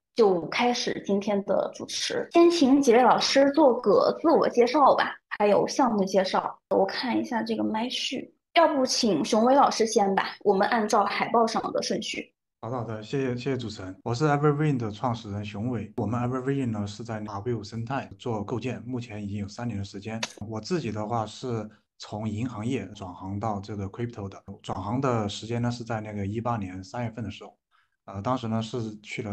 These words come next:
Speaker 2: Arm Token，也是当年那个最大的这个以太坊钱包。对，呃，那在那个
Speaker 1: 嗯。
Speaker 2: 二零年七月份的时候，我从 Arm Token 出来，然后创立了我们现在的 Evervision。对，这是我的一个背景。
Speaker 1: OK，OK，那下一个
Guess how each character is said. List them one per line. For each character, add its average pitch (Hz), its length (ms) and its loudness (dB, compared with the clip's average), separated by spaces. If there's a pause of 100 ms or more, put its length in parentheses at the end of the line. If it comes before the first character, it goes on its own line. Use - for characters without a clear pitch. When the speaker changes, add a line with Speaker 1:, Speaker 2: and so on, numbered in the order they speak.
(140)
Speaker 2:
Arm 101 180 -6
Token， 117 380 -8
也 98 120 -8
是 113 380 -4 (140)
当 123 140 -2
年 107 220 -4
那 113 100 -2
个 107 100 -4
最 117 160 -4
大 127 160 -8
的 92 120 -14
这 110 100 -12
个 101 60 -6
以 95 60 -10
太 104 100 -16
坊 98 120 -12
钱 101 160 -14
包。 123 240 -4 (440)
对， 98 200 -6 (420)
呃， 104 300 -6
那 147 140 2
在 143 160 2
那 139 140 0
个 127 80 2
Speaker 1:
嗯。 233 60 4
Speaker 2:
二 147 140 2
零 110 140 -6
年 110 160 -8
七 - 180 -6
月 139 120 0
份 120 120 -4
的 107 80 -4
时 104 120 -8
候， 101 340 -6
我 104 160 -8
从 101 260 -8
Arm 104 240 -6
Token 113 240 -6
出 104 120 -14
来， 95 160 -8
然 95 40 -14
后 95 100 -10
创 113 260 -10
立 110 40 -8
了 104 80 -8
我 92 60 -10
们 95 80 -14
现 107 180 -12
在 101 80 -10
的 95 120 -12
Evervision。 101 540 -8 (500)
对， 95 260 -10
这 110 100 -12
是 104 240 -6
我 95 140 -6
的 98 220 -4
一 101 80 -6
个 104 80 -6
背 117 120 -6
景。 247 140 2
Speaker 1:
OK，OK， 240 680 -4
那 254 140 2
下 285 240 2
一 240 80 4
个 226 580 2